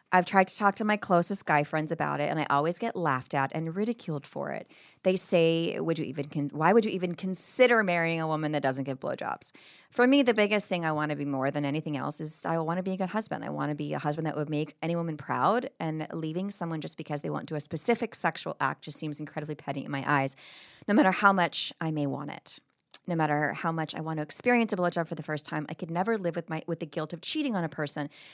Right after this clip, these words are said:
that I promised to love unconditionally and always stay faithful to. I've come to the realization that as long as I remain with my beautiful wife,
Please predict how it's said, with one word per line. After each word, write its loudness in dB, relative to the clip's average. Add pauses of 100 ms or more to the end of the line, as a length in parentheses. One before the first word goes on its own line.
(160)
that 2
I 4
promised 2
to -4
love 0
unconditionally -4
and -4
always -2
stay -8
faithful -8
to. -10
I've -14
come -4
to -8
the -6
realization -4
that -6
as -4
long -2
as -4
I 0
remain -4
with -8
my -6
beautiful -4
wife, -4